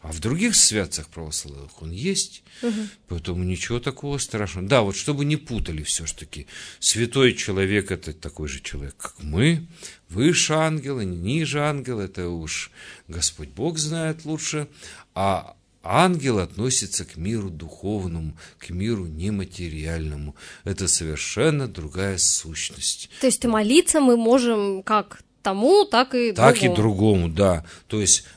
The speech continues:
Speaker 1: что значит молиться? Ведь тоже у нас забывают, что у нас думают, что вот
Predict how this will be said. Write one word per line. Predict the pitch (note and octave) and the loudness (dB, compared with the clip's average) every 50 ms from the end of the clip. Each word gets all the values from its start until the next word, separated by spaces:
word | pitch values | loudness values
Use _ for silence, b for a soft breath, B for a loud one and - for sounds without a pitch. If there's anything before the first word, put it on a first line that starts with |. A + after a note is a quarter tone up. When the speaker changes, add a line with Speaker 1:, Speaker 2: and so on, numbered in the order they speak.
| B _ | B _
Speaker 1:
что | - - - F#3+ G3 | -6 2 2 2 2
значит | C#3+ C#3+ D3 B2 - - - G#2 | 4 0 -2 -4 -4 -6 -4 -4
молиться? | G#2+ G#2+ G#2+ G2+ F#2 E2 D2 - - - - - C2+ C2+ | -2 -2 0 0 -2 -4 -6 -4 -4 -4 -4 -4 -6 -10
Ведь | D2 - _ | -14 -12 _
тоже | - C3 B2+ G2+ F#2 | -4 -2 -2 -2 -2
у | F2 | -4
нас | F2+ G#2 B2 A2 | -2 -2 -2 0
забывают, | F#2 - F#2+ F2 D#2 F2 F2 F2 G#2 C3 C3+ A2 F#2 - | 0 -2 -2 -4 -6 -8 -4 0 2 4 4 4 2 0
что | - - - | -6 -8 -6
у | F#2 | -4
нас | F#2 F#2+ F#2 D#2+ | -4 -4 -4 -4
думают, | D#2 G2 G#2+ G#2 G2 F2 - | -6 -4 -4 -2 -2 -2 -4
что | - - G2+ G2 | -4 -4 -4 -4
вот | F#2 B | -4 B